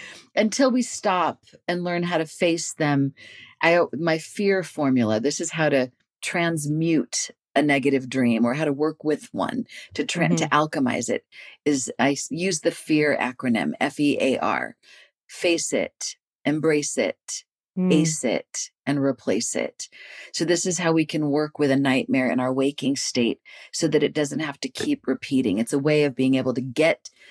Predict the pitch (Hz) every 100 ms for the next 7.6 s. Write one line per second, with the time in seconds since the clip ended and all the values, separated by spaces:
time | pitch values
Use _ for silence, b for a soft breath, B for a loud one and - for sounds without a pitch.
0 | b - - 147 151 165 147 139 113 -
1 | 120 123 - b - 131 160 156 240 214
2 | 208 170 - 151 156 - 180 185 180 160
3 | 135 135 139 160 156 170 165 202 190 139
4 | 113 104 B B B - 139 139 123 123
5 | - _ 143 170 170 160 147 156 151 165
6 | 151 123 131 - 131 120 - b b -
7 | 127 - - 165 165 151